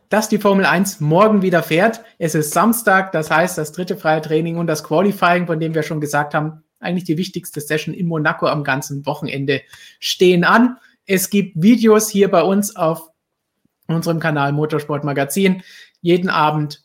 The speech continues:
oder am nächsten Morgen, wie Christian eben gesagt hat, einen Vlog, vielleicht im regnerischen Monaco. Wir können dann noch mal hinten zum Fenster bei Christian rausschauen.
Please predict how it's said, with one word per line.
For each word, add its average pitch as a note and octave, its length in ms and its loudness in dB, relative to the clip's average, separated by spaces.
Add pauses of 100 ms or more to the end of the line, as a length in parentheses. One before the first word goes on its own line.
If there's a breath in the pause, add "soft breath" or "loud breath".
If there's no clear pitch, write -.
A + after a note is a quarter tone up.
oder G3+ 320 2
am D#3+ 140 0
nächsten E3 340 -4
Morgen, C#3+ 280 -4
wie C#3 120 -4
Christian D#3 320 -6
eben D3+ 200 -4
gesagt C#3+ 400 -2
hat, D3 200 -2 (360 soft breath)
einen F#3+ 360 2
Vlog, E3+ 380 -2 (240)
vielleicht C#3+ 500 -8
im D3+ 160 -6
regnerischen F#3 800 -2
Monaco. D#3+ 560 -4
Wir C3 100 -4
können F#3+ 220 -6
dann G#3+ 100 -2
noch F3+ 140 -6
mal E3+ 100 -6
hinten F#3 220 -4
zum D#3 160 -8
Fenster F#3 340 -6
bei C3+ 120 -2
Christian D3 360 -6
rausschauen. D#3 600 0